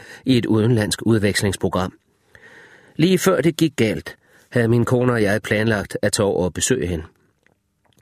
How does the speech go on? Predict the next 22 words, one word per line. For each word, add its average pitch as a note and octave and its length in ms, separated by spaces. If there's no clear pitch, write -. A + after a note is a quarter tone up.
Jeg C#3 120
kom E3 140
ud F#3 140
for E3+ 140
en D#3 100
ulykke C3 400
på A#2+ 120
en A2 80
byggeplads. F#2+ 720
Ret - 360
indlysende, E2+ 600
faktisk. - 480
Når C3 200
en C3+ 200
pick-up, C3 480
selv A#2 400
en G2 220
Dodge G#2 460
Ram F#2 180
med F#2 160
hele G2 220
pibetøjet, F2 600